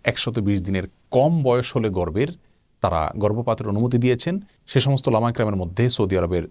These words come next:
ফতোয়া বিষয়ক স্থায়ী কমিটি রয়েছেন এবং রাবেতা আলম ইসলামীর, আল মাজমা আল ফিকহ আল ইসলামীর ফতোয়া বোর্ড সহ পৃথিবীর অন্যান্য অনেক বড় বড় ওলামা একরাম রয়েছেন। তাহলে যদি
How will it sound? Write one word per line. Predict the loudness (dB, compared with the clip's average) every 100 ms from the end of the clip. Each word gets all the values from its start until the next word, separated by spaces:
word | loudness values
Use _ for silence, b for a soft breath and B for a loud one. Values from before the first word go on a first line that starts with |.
| _ -6
ফতোয়া | -4 0 0
বিষয়ক | 0 -4 -6
স্থায়ী | -4 -2
কমিটি | 0 -2 0
রয়েছেন | 2 0 0 -4 -4 B B B B
এবং | 2 2 2 0
রাবেতা | 0 2 0
আলম | 0
ইসলামীর, | -4 -2 0 2 0 -2
আল | -4
মাজমা | -2 -2 -4
আল |
ফিকহ | -6 -6 -4
আল |
ইসলামীর | -4 -4 -6
ফতোয়া | -4 -4 -2
বোর্ড | 0 0
সহ | -2 -6
পৃথিবীর | -4 -2 -2 -2 -6 b b -2
অন্যান্য | 0 2 2 -2 -2
অনেক | -4 -4 -4
বড় | -4 -2
বড় | 0
ওলামা | 0 0
একরাম | -2 -6 -2
রয়েছেন। | -2 -2 -4 -14 B B B B
তাহলে | 2 4 2 0 -2 -8 b b b
যদি | 0 4 4 2